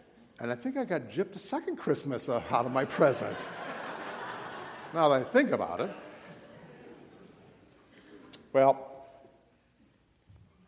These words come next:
how about you? Are you sitting on a shelf someplace, forgotten? Or are you an active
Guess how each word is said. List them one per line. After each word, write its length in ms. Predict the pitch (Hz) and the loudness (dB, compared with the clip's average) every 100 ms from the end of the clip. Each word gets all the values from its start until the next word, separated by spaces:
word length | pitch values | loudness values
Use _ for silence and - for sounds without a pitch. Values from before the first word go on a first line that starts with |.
| - | -12
how 80 | 143 | -8
about 280 | 135 113 | -6 -8
you? 140 | 113 90 - - _ _ _ _ _ _ _ _ _ _ _ _ _ _ _ | -10 -12 -14 -20 _ _ _ _ _ _ _ _ _ _ _ _ _ _ _
Are 60 | 110 | -6
you 100 | 127 | -4
sitting 240 | 127 170 | 0 0
on 100 | 160 | 2
a 40 | 143 | 0
shelf 360 | - 143 139 | -2 -2 -2
someplace, 600 | - 135 131 127 127 131 | -4 -8 -6 -4 -4 -8
forgotten? 580 | - 117 107 113 113 135 127 131 _ _ _ _ _ _ _ _ _ _ _ _ - | -12 -12 -6 -6 -6 -12 -16 -20 _ _ _ _ _ _ _ _ _ _ _ _ -10
Or 160 | 127 | -4
are 160 | 123 139 | -2 -2
you 360 | 135 180 202 | -2 -4 -4
an 100 | 170 - | -4 -6
active 360 | 135 156 - | -6 -6 -8